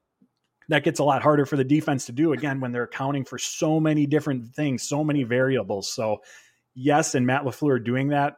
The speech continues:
he was max, you know, he's taking advantage of the versatility he has. But, and again, not that I've asked him this, but I can bet that he was also planning ahead as well. And, all right, let's throw as much at the Falcons and, you know, our,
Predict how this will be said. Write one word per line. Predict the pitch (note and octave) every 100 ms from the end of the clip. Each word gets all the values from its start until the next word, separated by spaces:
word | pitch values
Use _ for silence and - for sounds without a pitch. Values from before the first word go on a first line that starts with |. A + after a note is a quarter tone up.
| C#3+
he | _ A#2+
was | A2 G#2
max, | A2+ A#2+ - -
you | - C3
know, | A2
he's | A2+
taking | - C#3+ C#3
advantage | A#2+ A2 A#2 C3
of | B2+
the |
versatility | A2 B2 C3 A2+ C3+ C3 C3
he | G#2+
has. | A2+ B2 D3+ - _ _ _ _
But, | - B2+ A#2+ A#2 - _
and | C3 A2+
again, | A2 A#2 G#2
not | A#2 A#2
that | A2
I've | A2+
asked | C3 C3 D3
him |
this, | D3 D3
but | C#3 A2
I | A#2+ C3+
can | C3+ C3
bet | F#3 E3 C#3+ B2+
that | A#2+
he | C3
was | C#3 B2+
also | C#3 C3 C3
planning | B2 D#3+ C#3+ C3+
ahead | A#2+ C3 C3
as | A#2 C3
well. | C#3 C3
And, | G#2+
all | G#2
right, | G#2+ G#2
let's | C3+ -
throw | D3+ B2+
as | G#2
much | A#2 C3 -
at | A#2+
the | A2+
Falcons | - A#2+ B2 C3 A#2 G#2
and, | F#2+ F#2+ _ _
you | A2+
know, | G2 G2
our, | G2 G2